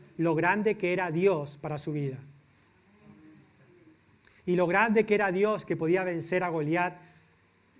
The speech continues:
de una forma muy fácil. Y con que David tenía una relación íntima y sabía cuán grande Dios era, ¿sabe lo que sucedió? Que David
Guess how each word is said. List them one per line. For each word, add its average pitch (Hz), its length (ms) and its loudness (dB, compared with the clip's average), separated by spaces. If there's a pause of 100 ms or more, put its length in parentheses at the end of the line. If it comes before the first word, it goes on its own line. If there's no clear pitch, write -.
de 147 100 -4
una 170 160 -2
forma 175 240 -4
muy 175 160 -4
fácil. 135 420 -10 (2000)
Y 165 120 0
con 165 160 -2
que 165 120 -4
David 160 360 -2
tenía 214 180 0
una 202 80 -2
relación 185 440 -4
íntima 165 440 -4 (420)
y 165 60 -4
sabía 185 420 0
cuán 196 200 -4
grande 185 380 -2
Dios 196 440 -4 (480)
era, 214 420 -4 (640)
¿sabe 175 180 -4
lo 185 80 -2
que 185 100 -6
sucedió? 170 560 -4 (440)
Que 156 160 -4
David 160 520 -4